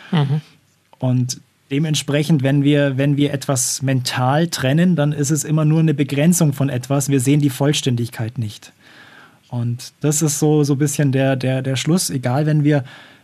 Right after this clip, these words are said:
Speaker 2: wenn wir also auf andere schauen, die, die nicht Müll trennen oder die zu viel Müll trennen, dann <laughs> da verurteilen, ne? Dann, dann, äh, sehen wir schon wieder nicht, äh, das Ganze. Und der Kurs ruft uns darauf, äh, darauf auf, das Ganze im anderen zu sehen, uns selbst im anderen wiederzuerkennen und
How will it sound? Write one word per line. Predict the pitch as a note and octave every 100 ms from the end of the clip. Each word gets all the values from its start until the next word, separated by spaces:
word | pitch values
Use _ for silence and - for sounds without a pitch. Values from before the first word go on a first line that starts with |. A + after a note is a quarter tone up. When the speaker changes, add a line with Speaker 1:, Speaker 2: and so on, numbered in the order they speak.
| _
Speaker 2:
wenn | C3+ C#3
wir | C#3+
also | C3 C3
auf | B2 -
andere | F3+ F3+ E3+
schauen, | - D3+ E3 E3+ C#3
die, | C#3 C3
die | B2+ C3+
nicht | G3 - F3+
Müll | F#3 F#3+
trennen | - F3+ F#3
oder | C#3
die | B2+
zu | B2 C3
viel | - A3+
Müll | G#3 G3+
trennen, | - F3+ F3+ G3+ F#3+ -
dann | D3+ D#3 C3 - - - B2 C#3+ - -
<laughs> | - F3 G#3 - F3 C3 D3
da | D3
verurteilen, | D3 E3+ D#3+ F#3+ F#3 D#3+ F3+ D#3
ne? | E3
Dann, | D#3+ D3 D3+ D3+ - C3+ - -
dann, | C#3+ D#3 D#3+
äh, | D#3
sehen | C#3+ D#3+ F3
wir | D#3+
schon | E3+
wieder | D#3 D#3+
nicht, | E3 D3+
äh, | D3+ D3 D3
das | C#3+ D3 D3 D3
Ganze. | C#3+ G3 - C3
Und | B2 B2+ -
der | B2
Kurs | - F3 F3+
ruft | D3+ G3 -
uns | D#3+ D#3+
darauf, | D3 C#3 C#3+ -
äh, | - -
darauf | E3 C#3 C3+ B2+
auf, | C3+ E3
das | E3 D3
Ganze | C#3+ D#3+ F3 D#3+
im | D3
anderen | D3+ D#3+ D3 D3
zu | D3+
sehen, | C3+ C3 F3 D3+
uns | B2+ D3+ E3+
selbst | D#3+ F3+ -
im | D3
anderen | C3+ C#3+ C#3
wiederzuerkennen | C3 C3 C3 C3+ B2+ B2 C#3 D3+
und | C#3 C#3